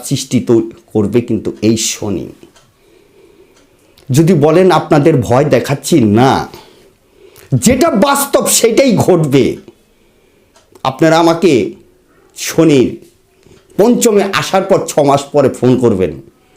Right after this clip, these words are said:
ফোন নাম্বার তো দেওয়াই থাকবে চ্যানেলে। ফোন করবেন আপনারা যে আমার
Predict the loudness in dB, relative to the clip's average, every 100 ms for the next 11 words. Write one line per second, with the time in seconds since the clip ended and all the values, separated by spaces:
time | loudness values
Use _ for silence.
0 | _ _ 0 2 2 0 0 -2 0 2
1 | 2 2 0 0 0 0 0 2 2 2
2 | 0 2 2 2 0 0 0 0 2 0
3 | -4 -12 -4 0 2 2 -2 -8 _ _
4 | _ _ _ _ _ -4 0 0